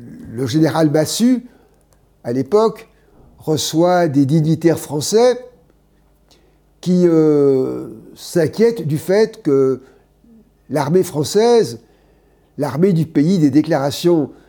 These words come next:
des droits de l'homme et du citoyen de dix-sept cent quatre-vingt-neuf, pratiquerait la torture. Et alors, Massu leur tient à peu près ce discours, il leur dit, euh, « Messieurs, nous avons entre les mains un homme qui a déposé une bombe quelque part dans cette ville.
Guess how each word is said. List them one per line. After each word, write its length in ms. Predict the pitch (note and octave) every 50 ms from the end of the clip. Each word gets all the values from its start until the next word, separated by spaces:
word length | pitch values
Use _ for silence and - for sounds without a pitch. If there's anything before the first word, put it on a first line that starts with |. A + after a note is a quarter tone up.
| _ _ _ _ _
des 140 | - D3+ D#3
droits 220 | D3+ A#2 E3 E3
de 100 | C#3+ D3
l'homme 380 | D#3+ F3 F3 E3 D#3+ C3+ B2+ - - _
et 60 | - C3
du 100 | C#3+ C#3+
citoyen 640 | - - D3 - D3 D#3+ D#3 F3 A3 B3+ C4 A#3+
de 260 | F#3+ B2+ C3+ C3 A#2 - - _ _ _ _ _ _ _ _ _ _ _ _ _ _
dix-sept 240 | - B2 - E3+ D#3
cent 120 | - E3
quatre-vingt-neuf, 840 | D3 D3 - - C#3 D3+ D#3 F3+ A3 B3 B3+ - - - - - _ _ _ _ _ _ _ _ _ _ _ _ _ _
pratiquerait 560 | - - G#3 G#3 - D#3+ C3+ - - G3 F#3+
la 100 | F3+ D#3
torture. 640 | - D3 A2 - - - G#2+ F#2+ F#2 - - _ _ _ _ _ _ _ _ _ _ _ _ _ _ _ _ _ -
Et 60 | -
alors, 400 | A2+ A2+ D#3+ F3+ F3+ - - - - - _ _ _ _ _ _ _ -
Massu 540 | B2 C3 B2 G#2 - - - G#3 A#3+ B3 G#3
leur 220 | D#3+ C3+ B2+ -
tient 200 | - - F3 F3
à 80 | E3+ D3+
peu 140 | - E3 D3+
près 160 | - E3+ D#3+
ce 80 | A#2+ C3
discours, 600 | G#2+ A#2 A#2 - - - A#3+ C4 C4+ C4 F3+ E3
il 80 | D3
leur 200 | C3 C3+ B2+ B2
dit, 240 | A#2+ F#3 A3+ A#3 G#3+
euh, « 160 | E3+ C#3 A#2 - - _ _ _ _ _ _ _ _ _ -
Messieurs, 280 | C3 A#2+ - A3 A#3
nous 140 | G#3+ E3+ C#3
avons 140 | D3+ D3+ D#3+
entre 180 | D#3+ D#3 - C#3+
les 140 | C#3 C3+
mains 180 | D3 F3 F#3+ F#3+ -
un 180 | D3+ C#3+ C#3 C#3+
homme 280 | D#3+ E3+ E3+ E3+ E3+ - - _ _ _ _ _ _ _ _ _ _
qui 100 | - - D#3
a 20 |
déposé 640 | D3 D#3+ D#3 D#3 C#3+ C#3+ B2+ A#2+ D#3+ E3+ F3 - -
une 140 | F#3 D#3 C#3+
bombe 360 | B2+ C3 D#3+ D#3+ E3+ E3 -
quelque 260 | - D3+ C3+ - C#3+
part 280 | B2+ - D#3 D3+ D3 C#3
dans 80 | C#3+
cette 200 | C3 - D3+ B2+
ville. 280 | A2 G#2 A2+ G2+ - -